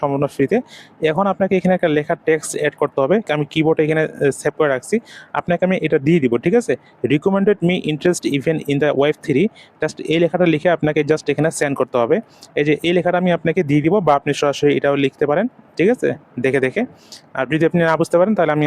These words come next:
আপনাকে দিয়ে দিব, টেক্সটগুলো কপি করে just পেস্ট করবেন। এখান থেকে আপনি অনেকগুলো ক্যালেন্ডার পাবেন, just এখানে চলে আসবে। তো আপনি এখানে ইন্টারেস্ট দিবেন, মানে অ্যাড ক্যালেন্ডারও দিতে পারেন, not ইন্টারেস্টও দিতে পারেন, ঠিক আছে? কোনো সমস্যা নেই, মিনিমাম তিনটা আপনাকে দিতে হবে। তো just আমি এখানে add to calendar দিচ্ছি, একটা,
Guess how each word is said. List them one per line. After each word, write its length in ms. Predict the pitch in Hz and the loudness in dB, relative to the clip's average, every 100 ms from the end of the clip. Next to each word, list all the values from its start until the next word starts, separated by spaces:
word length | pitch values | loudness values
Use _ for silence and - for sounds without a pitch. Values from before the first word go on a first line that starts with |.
| 147 | 0
আপনাকে 200 | 151 147 | 0 0
দিয়ে 100 | 147 | 0
দিব, 80 | 160 - | 0 0
টেক্সটগুলো 260 | 143 143 143 | 0 0 0
কপি 160 | 147 147 | -2 0
করে 120 | 175 175 | 0 0
just 140 | 147 147 | 0 -2
পেস্ট 140 | 127 - | -4 -4
করবেন। 200 | 120 113 - - - 147 | -4 -4 -8 -20 -8 -4
এখান 120 | 160 185 | -2 0
থেকে 100 | 190 | 0
আপনি 80 | 196 170 | 2 0
অনেকগুলো 240 | 165 180 - | 2 0 0
ক্যালেন্ডার 360 | 156 156 160 165 | 0 0 -2 -2
পাবেন, 180 | 139 160 185 | 0 2 0
just 160 | 147 - | -2 -2
এখানে 140 | 139 139 | -4 -2
চলে 120 | 147 143 | -2 0
আসবে। 120 | 160 175 | 0 0
তো 40 | 143 | -2
আপনি 100 | 143 | -2
এখানে 160 | 143 151 - - 170 | -2 -2 -4 -4 -4
ইন্টারেস্ট 400 | 165 180 208 - 165 | 0 0 0 0 0
দিবেন, 200 | 202 247 - 135 | 0 0 0 0
মানে 140 | 139 135 - - - - | 0 -2 -6 -20 -12 0
অ্যাড 180 | 165 185 - | 2 2 0
ক্যালেন্ডারও 400 | 170 180 185 202 190 | 2 4 4 4 2
দিতে 140 | 196 202 | 2 2
পারেন, 160 | 247 294 _ _ - 156 | 0 -2 _ _ 0 4
not 140 | 202 - - | 4 2 -2
ইন্টারেস্টও 400 | 170 170 170 - 151 | 0 2 2 2 2
দিতে 120 | 139 127 | 2 2
পারেন, 160 | 117 110 | 0 0
ঠিক 100 | 202 247 | 0 2
আছে? 100 | 143 165 | 0 0
কোনো 100 | 160 | -2
সমস্যা 220 | 165 147 165 | -2 -2 0
নেই, 100 | 151 | 0
মিনিমাম 260 | 139 160 185 - | 2 2 0 2
তিনটা 240 | 220 226 185 | 2 4 2
আপনাকে 200 | - 147 135 | 0 -2 0
দিতে 120 | 131 123 | 0 0
হবে। 140 | 117 123 _ - - - | 0 -4 _ -20 -16 -2
তো 60 | 165 | 0
just 140 | 185 190 | 2 2
আমি 80 | 190 | 0
এখানে 180 | 185 185 - - - 147 | 2 2 0 -4 -2 -2
add 100 | - | -2
to 60 | 170 - | -4 0
calendar 300 | 156 151 151 143 | 0 0 -2 -2
দিচ্ছি, 260 | 135 - 208 214 165 135 | -4 0 0 0 -2 -6
একটা, 260 | - 160 | -4 -4